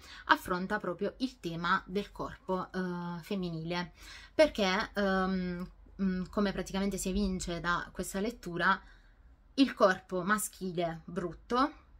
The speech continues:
è visto diversamente dal corpo femminile brutto, un po' come se gli uomini possono essere brutti e avere, nonostante la loro bruttezza, delle altre qualità,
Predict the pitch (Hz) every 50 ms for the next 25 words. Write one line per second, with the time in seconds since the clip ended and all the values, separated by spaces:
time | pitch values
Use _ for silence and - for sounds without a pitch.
0 | - - - - 320 247 196 - - 202 165 175 180 196 - - - 180 185 202
1 | 196 185 190 175 175 170 - - 185 - - 185 - 185 180 175 175 175 170 175
2 | 165 156 160 170 160 - - - 175 165 156 - - - - - - - - -
3 | - 392 285 247 196 226 220 190 190 - 226 190 175 - 196 208 240 269 262 214
4 | 180 180 175 175 170 170 165 - - - - - 294 294 - - 208 196 196 -
5 | - 190 185 180 165 180 175 175 - - - 254 285 - - 220 214 202 202 196
6 | 214 202 185 180 - 185 185 175 180 160 - - 208 190 180 185 180 170 175 185
7 | 190 185 180 170 175 185 185 - 202 180 - - - 175 175 185 185 185 180 175
8 | 185 180 - - 180 175 - 185 185 208 277 277 - 170 170 185 190